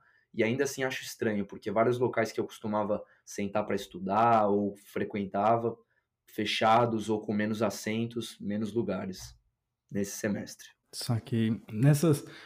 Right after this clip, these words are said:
Speaker 2: nessas aulas, como é que tá a sua grade? Tipo, c-, você também tem aula, você falou que você tem aula, duas matérias, que é convencional, é o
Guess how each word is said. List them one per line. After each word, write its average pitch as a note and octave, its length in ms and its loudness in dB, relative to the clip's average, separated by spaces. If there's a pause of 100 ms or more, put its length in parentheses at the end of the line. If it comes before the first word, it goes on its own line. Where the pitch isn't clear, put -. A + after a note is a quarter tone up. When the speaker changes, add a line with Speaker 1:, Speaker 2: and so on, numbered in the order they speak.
(180)
Speaker 2:
nessas C3+ 380 4
aulas, D3 280 6
como D#3 140 2
é D3+ 60 2
que C#3+ 40 -10
tá C#3 80 2
a C#3 40 4
sua C3+ 180 2
grade? A2+ 460 4
Tipo, B2 200 -2
c-, - 240 -10
você C3 140 0
também C3+ 240 8
tem C#3 100 4
aula, B2 360 8 (100)
você - 160 -8
falou A#2 200 0
que - 60 -6
você A#2+ 80 -2
tem A#2+ 160 0
aula, G#2+ 480 2 (380)
duas A#2 240 4
matérias, G#2+ 540 2
que - 100 -6
é G2 220 0 (120)
convencional, G#2+ 880 0
é G#2 140 0
o G2+ 260 0